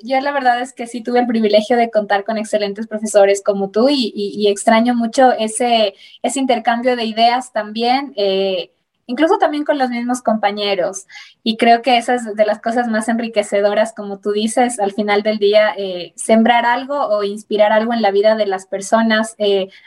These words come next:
a mí este, este, este viaje que, que empecé hace, hace un, un año más o menos, me, me ha enseñado también esas cosas, ¿no? Que puedes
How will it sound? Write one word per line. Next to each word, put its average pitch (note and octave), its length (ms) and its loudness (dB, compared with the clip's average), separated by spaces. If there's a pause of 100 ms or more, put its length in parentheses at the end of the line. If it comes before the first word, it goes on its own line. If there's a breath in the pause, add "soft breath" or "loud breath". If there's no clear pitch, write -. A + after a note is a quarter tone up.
a A3 80 0
mí C4 160 4
este, D4 440 0
este, A3+ 560 -4
este C4 260 -2
viaje B3+ 440 0
que, A3 220 -6
que G#3+ 100 -2
empecé G#3+ 460 2
hace, G#3 580 -2 (480)
hace G#3 420 2
un, A#3 320 0
un A3+ 200 2
año B3 280 0
más A3 220 -6
o A#3+ 60 -2
menos, A#3 580 0 (160)
me, G#3+ 640 2
me A3+ 120 -2
ha - 20 2
enseñado B3+ 380 2
también B3+ 300 -4
esas A#3+ 240 -8
cosas, A3 380 2
¿no? G3 200 -4
Que A3 100 -6
puedes A#3 420 4